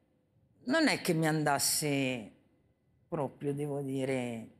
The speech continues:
dice: "Vacci, vacci", e insiste, eh, non demorde.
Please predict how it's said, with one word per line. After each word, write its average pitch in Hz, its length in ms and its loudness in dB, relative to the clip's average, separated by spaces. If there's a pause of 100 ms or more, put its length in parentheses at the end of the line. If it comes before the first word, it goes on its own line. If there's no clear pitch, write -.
(680)
dice: 196 380 0
"Vacci, 170 520 2
vacci", 156 640 0
e 202 140 0
insiste, 175 800 4
eh, 170 40 2
non 170 260 0
demorde. 123 720 -2